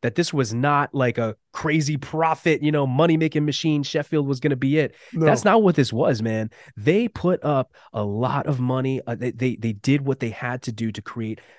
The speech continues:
Speaker 1: something that's never been done before. There's, you should respect that. You should appreciate that.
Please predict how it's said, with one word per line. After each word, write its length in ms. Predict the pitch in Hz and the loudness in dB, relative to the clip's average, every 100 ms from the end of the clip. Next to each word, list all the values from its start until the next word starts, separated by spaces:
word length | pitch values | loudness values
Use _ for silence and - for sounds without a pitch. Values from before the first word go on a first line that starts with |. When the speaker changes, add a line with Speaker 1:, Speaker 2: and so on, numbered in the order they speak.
| _ | _
Speaker 1:
something 280 | - 131 127 | -4 -2 -2
that's 160 | 107 117 | -4 -4
never 360 | 117 147 131 | -2 -2 -2
been 140 | 123 117 | -2 -2
done 140 | 113 | -4
before. 480 | 104 - 113 101 95 _ _ - | -8 -8 -8 -8 -10 _ _ -12
There's, 400 | 113 139 156 151 | -2 0 0 -2
you 140 | 131 | -6
should 220 | 147 - | -6 -8
respect 380 | 139 - 135 139 | -8 -6 -6 -4
that. 140 | 110 101 | -6 -6
You 100 | 117 | -6
should 140 | 117 | -8
appreciate 520 | 104 123 131 120 104 | -6 -8 -4 -4 -4
that. 240 | 101 95 | -8 -10